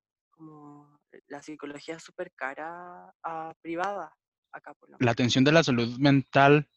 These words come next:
Speaker 2: tiende a ser como un privilegio, ¿verdad? Entonces, de repente, muchas personas tienen que hacer sacrificios económicos, tienen que, tienen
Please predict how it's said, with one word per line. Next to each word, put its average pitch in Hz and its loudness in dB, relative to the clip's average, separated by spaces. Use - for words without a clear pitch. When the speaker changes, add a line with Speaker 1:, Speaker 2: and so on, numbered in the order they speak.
Speaker 2:
tiende 123 4
a - -2
ser 131 4
como 135 2
un 117 2
privilegio, 120 0
¿verdad? 107 -2
Entonces, 117 -2
de 131 6
repente, 123 2
muchas 127 4
personas 120 0
tienen 127 4
que 117 0
hacer 113 -2
sacrificios 110 -6
económicos, 139 4
tienen 113 -2
que, 113 -8
tienen 120 2